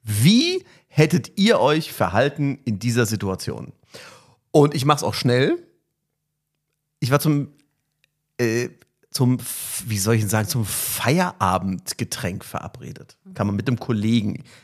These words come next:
ich sag das mal so, ganz so allgemein, ne? Und, äh, da haben wir gesagt, ja Mensch, wir treffen uns um fünf und da gibt's da bei mir an der Straße unten, gibt's da auch so eine,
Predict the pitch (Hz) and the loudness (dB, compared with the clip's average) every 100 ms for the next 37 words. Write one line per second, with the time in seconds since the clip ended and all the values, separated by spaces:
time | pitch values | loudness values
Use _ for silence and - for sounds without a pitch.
0 | _ 127 147 123 127 101 85 76 - - | _ 0 0 0 -2 -6 -8 -10 -14 -18
1 | _ _ - 117 113 - - _ 120 - | _ _ 0 2 2 -4 -14 _ -2 0
2 | 110 107 90 82 113 - - 196 254 90 | 2 2 0 -2 -8 -12 -20 -20 -6 -2
3 | 190 - - - - _ _ _ - 175 | -2 -2 -14 -20 -20 _ _ _ 4 6
4 | 165 165 - 139 127 135 113 113 147 190 | 6 2 -2 2 4 4 4 4 2 2
5 | 190 202 160 139 180 190 131 107 240 359 | 2 2 0 0 2 2 2 2 2 2
6 | 370 359 - 170 156 151 180 165 131 127 | 0 -4 -2 2 2 2 0 2 4 4
7 | 175 139 117 110 123 160 156 160 165 147 | 4 4 2 4 2 4 2 2 0 0
8 | 131 - 117 113 110 110 104 101 | 0 0 0 0 0 0 0 -2